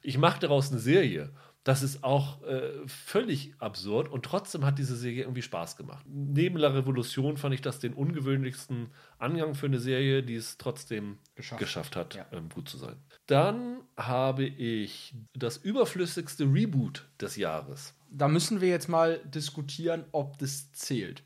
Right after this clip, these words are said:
Speaker 1: Okay.
Speaker 2: Aber für den Quatsch, den sie da gemacht haben, hätten sie Jean-Luc Picard nun wirklich nicht
Speaker 1: <laughs>
Speaker 2: zurückholen müssen.
Speaker 1: Also
Speaker 2: Das
Speaker 1: es zählt als Reboot auf jeden Fall, ja, ja.
Speaker 2: Ja, okay.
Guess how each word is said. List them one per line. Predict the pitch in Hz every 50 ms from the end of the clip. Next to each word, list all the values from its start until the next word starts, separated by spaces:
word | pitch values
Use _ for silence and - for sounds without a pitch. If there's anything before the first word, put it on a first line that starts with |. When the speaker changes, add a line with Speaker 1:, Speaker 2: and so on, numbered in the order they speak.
| _ _ -
Speaker 1:
Okay. | 135 135 139 123 135 139 -
Speaker 2:
Aber | 143 139 131 143 147
für | 143 139 - 160 151
den | 139 139 156 202 220 233 -
Quatsch, | - - - 131 120 110 - - - - - - - -
den | 139 131 131
sie | 127 135 127
da | 135 135 135
gemacht | 131 131 123 135 131 127 - - - -
haben, | 101 98 98 98 104
hätten | 113 123 - 127 117
sie | 110 113 113 113 110 107
Jean-Luc | 110 117 127 127 131 131 135 143 139 -
Picard | - - 135 131 - - 135 123 113 104 104
nun | 107 110 113 107 104 107
wirklich | 113 139 170 180 - - - - 185 175 - -
nicht | 131 135 139 139 - - - - - - - - -
Speaker 1:
<laughs> | - - - -
Speaker 2:
zurückholen | - - - 185 156 165 170 139 - - 123 117 113 110 107 104 104
müssen. | 113 117 - - - 113 - - - - - - - -
Speaker 1:
Also | 143 147 139 151
Speaker 2:
Das | - -
Speaker 1:
es | -
zählt | - - 180 185 208 214 -
als | 160 139 127 127
Reboot | 135 139 135 131 123 120
auf | 107 - -
jeden | 95 95 85 82
Fall, | - 82 80
ja, | 80 82
ja. | 80 80 78 82
Speaker 2:
Ja, | 110 117 120 120
okay. | 117 117 - - 117 104 95